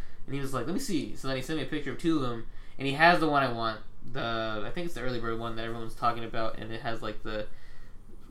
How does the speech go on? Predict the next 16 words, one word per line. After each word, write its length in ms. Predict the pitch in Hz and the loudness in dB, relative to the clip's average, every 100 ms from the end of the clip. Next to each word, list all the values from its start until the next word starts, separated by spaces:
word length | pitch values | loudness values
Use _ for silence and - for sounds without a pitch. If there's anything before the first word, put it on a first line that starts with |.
| - | -6
uh, 320 | 135 117 110 107 | 0 2 2 0
Kenner 280 | - 147 135 | 0 0 2
packaging 380 | 135 131 131 | 2 4 2
on 120 | 127 123 | 2 2
it 60 | |
and 100 | 117 | 0
the 60 | 113 - | -2 -2
card 280 | - 127 117 | 0 2 2
of 80 | 117 | 0
it, 160 | 117 110 | -4 -4
and 100 | 110 | -2
it's 120 | 107 | 0
really 140 | 123 | 0
nice. 380 | 113 113 110 - - | 0 0 -2 -2 -2
And, 520 | 113 110 107 104 98 - | -2 -2 -2 -2 -2 0
um, 540 | 107 104 98 92 - | 0 0 0 -2 -2